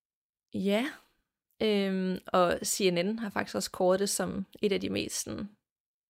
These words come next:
syv uhyggelige steder i verden. Så vi er deroppe, hvor at det er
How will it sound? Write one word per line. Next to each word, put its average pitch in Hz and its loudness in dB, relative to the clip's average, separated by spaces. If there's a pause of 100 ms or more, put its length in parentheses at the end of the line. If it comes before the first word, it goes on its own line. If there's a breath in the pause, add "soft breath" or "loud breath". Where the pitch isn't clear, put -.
(140)
syv - -2
uhyggelige 202 -2
steder 202 -2
i - -4
verden. 208 -8 (880 soft breath)
Så - 0
vi 190 4
er 214 8
deroppe, 220 6 (720)
hvor - -6
at - -6
det - 2
er 170 6